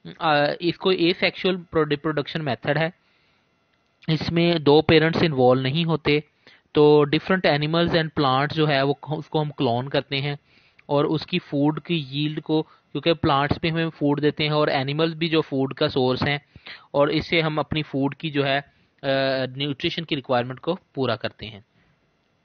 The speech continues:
Then बायोलॉजी किस तरीके से हेल्प आउट कर रही है फूड प्रोडक्शन में?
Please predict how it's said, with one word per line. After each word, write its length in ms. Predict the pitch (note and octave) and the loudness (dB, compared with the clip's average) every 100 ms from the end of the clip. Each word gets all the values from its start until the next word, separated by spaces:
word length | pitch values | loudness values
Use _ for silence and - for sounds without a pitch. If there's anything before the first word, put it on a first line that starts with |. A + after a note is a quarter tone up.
| _ _ _ _ _ _ _ _ _ _ - - - | _ _ _ _ _ _ _ _ _ _ -20 -20 -6
Then 220 | C3 F#3+ | -2 0
बायोलॉजी 440 | F3+ E3+ F#3 G3+ G#3+ | 4 4 4 2 -2
किस 220 | A3+ - | -6 -4
तरीके 300 | G#3+ G3+ G3+ | -2 0 0
से 120 | G3 | 2
हेल्प 220 | E3+ D#3+ | 0 2
आउट 260 | F#3 F3 D#3+ | 2 2 2
कर 160 | E3 C#3+ | 0 0
रही 160 | C#3+ | 0
है 60 | D3+ | -2
फूड 260 | - D3 | 0 -2
प्रोडक्शन 440 | C#3+ D3 C#3 - D#3 | 0 0 0 -2 -6
में? 180 | D#3+ | -6